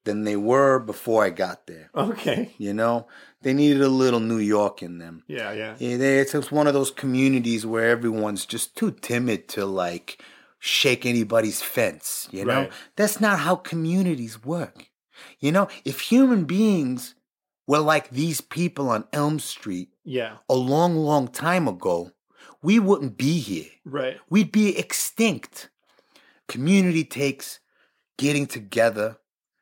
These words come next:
Speaker 1: and I went around for a while telling everybody to stop being a pussy, this, that, and the other thing, getting them to open up about who they are, whatnot.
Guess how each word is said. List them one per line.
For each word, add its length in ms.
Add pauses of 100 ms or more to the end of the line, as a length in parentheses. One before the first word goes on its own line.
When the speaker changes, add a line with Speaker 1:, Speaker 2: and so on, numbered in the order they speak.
(140)
Speaker 1:
and 160
I 100
went 240
around 800 (220)
for 200
a 100
while 680 (640)
telling 280
everybody 500
to 280 (680)
stop 360
being 160
a 60
pussy, 640 (520)
this, 220
that, 160
and 100
the 60
other 180
thing, 380
getting 220
them 120
to 160
open 340
up 160
about 280
who 140
they 200
are, 420
whatnot. 600